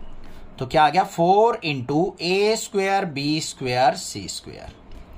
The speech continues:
Hence proved। If A inverse equal to this and B equal to this matrix, then find A B inverse। हमें क्या है, यहाँ पे A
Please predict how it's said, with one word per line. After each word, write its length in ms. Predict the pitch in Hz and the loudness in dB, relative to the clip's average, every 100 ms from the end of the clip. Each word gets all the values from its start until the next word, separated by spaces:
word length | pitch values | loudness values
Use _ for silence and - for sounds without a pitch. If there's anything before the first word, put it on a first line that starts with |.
| - - - | -20 -20 -4
Hence 260 | 120 107 - | -4 -2 -8
proved। 360 | - 123 170 160 - - - - - - - - - | -8 -6 -6 -8 -18 -20 -20 -20 -16 -16 -18 -10 -4
If 200 | 220 220 - | -2 -4 -2
A 80 | 196 226 | 2 2
inverse 360 | 240 233 240 240 | 2 0 0 -2
equal 260 | 185 233 | 0 0
to 100 | 233 226 | 0 -2
this 280 | 143 139 151 - | -2 -2 -4 -4
and 200 | 190 214 180 | -2 0 0
B 160 | 135 196 | 0 0
equal 360 | 254 240 220 214 | -2 0 2 2
to 100 | 240 | 0
this 240 | 185 202 190 | 0 2 2
matrix, 460 | 156 117 110 98 - - - - - | -2 -4 -6 -10 -12 -16 -18 -16 -2
then 240 | 175 220 208 | 2 2 2
find 360 | 175 156 185 190 | 2 2 0 -4
A 120 | 180 196 | -2 0
B 140 | 190 190 220 | 2 0 -2
inverse। 440 | 185 147 113 95 - - - - - - - | -2 -2 0 -2 -4 -14 -20 -20 -20 -20 -2
हमें 220 | 170 226 | 2 2
क्या 160 | - 233 | 4 4
है, 240 | 226 226 | 6 4
यहाँ 240 | 233 180 185 | 4 4 4
पे 100 | 220 233 | 4 2
A 140 | 185 | 2